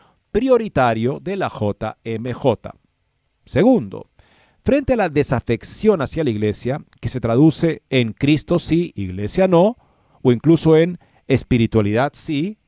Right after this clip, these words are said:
religión no, la J M J es un verdadero baño de eclesialidad. En efecto, la J M J tiene en su cumbre el encuentro con el Papa,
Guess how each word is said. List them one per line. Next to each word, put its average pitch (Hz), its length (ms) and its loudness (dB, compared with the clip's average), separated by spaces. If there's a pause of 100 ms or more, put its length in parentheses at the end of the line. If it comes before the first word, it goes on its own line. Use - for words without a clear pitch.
(600)
religión 131 640 0
no, 160 340 2 (340)
la 147 200 0
J 247 320 2
M 208 120 0
J 196 280 2
es - 100 -2
un 185 80 0
verdadero 160 400 2
baño 202 560 0
de 175 100 4
eclesialidad. 139 960 -2 (540)
En 135 120 0
efecto, 143 360 0
la 107 80 -2
J 135 240 -2
M 156 100 0
J 156 240 0
tiene 147 360 -4
en 127 100 -6
su 202 160 -4
cumbre 196 500 0
el 127 100 -4
encuentro 180 520 0
con 156 140 0
el 147 100 -4
Papa, - 420 -6